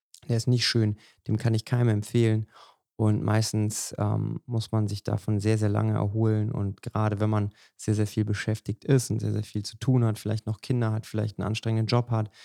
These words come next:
dann will man nicht ausfallen für längere Zeit, sondern dann möchte man leistungsfähig sein und bleiben, ne? Und das ist ja genau wie beim Sport auch. Wenn man regelmäßig sein Mobility-Training macht, so ein bisschen auf seine Recovery guckt,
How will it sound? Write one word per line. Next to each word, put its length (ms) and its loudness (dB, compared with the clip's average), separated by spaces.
dann 240 0
will 100 6
man 180 4
nicht 200 -2
ausfallen 480 -2
für 140 -6
längere 320 -4
Zeit, 400 -6
sondern 200 -2
dann 140 0
möchte 220 0
man 120 0
leistungsfähig 800 -4
sein 360 4
und 120 0
bleiben, 560 0
ne? 100 -2
Und 100 0
das 140 -2
ist 120 -4
ja 80 0
genau 240 0
wie 60 -2
beim 180 0
Sport 420 -2
auch. 380 -2
Wenn 100 2
man 140 4
regelmäßig 560 2
sein 160 0
Mobility-Training 840 0
macht, 300 -2
so 100 -4
ein 40 0
bisschen 260 -2
auf 120 -4
seine 240 0
Recovery 460 0
guckt, 380 -8